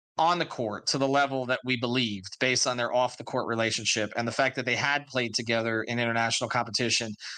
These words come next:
It just never really happened. It didn't seem like they, it was one plus one equals three. And now here we're in the third year, and you're right. It's not just that he's not a starting point guard, 'cause I don't know that they guaranteed he would be a starting point guard by their third year. Look, Tim Hardaway was cooked at the end, and they had to move him. This has happened to them before.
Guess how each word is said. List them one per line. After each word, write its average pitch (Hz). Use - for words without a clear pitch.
It 143
just 202
never 180
really 151
happened. 123
It 113
didn't 147
seem 156
like 139
they, 131
it 131
was 123
one 135
plus 135
one 127
equals 120
three. 139
And 143
now 190
here 180
we're 156
in 151
the 139
third 147
year, 147
and 131
you're 135
right. 120
It's 151
not 185
just 165
that 139
he's 131
not 139
a 127
starting 147
point 147
guard, 147
'cause 165
I 269
don't 320
know 254
that 180
they 165
guaranteed 143
he 135
would 123
be 139
a 127
starting 120
point 120
guard 117
by 113
their 113
third 120
year. 120
Look, 170
Tim 269
Hardaway 175
was 113
cooked -
at 117
the 123
end, 135
and 123
they 123
had 143
to 143
move 143
him. 147
This 214
has 247
happened 156
to 139
them 127
before. 101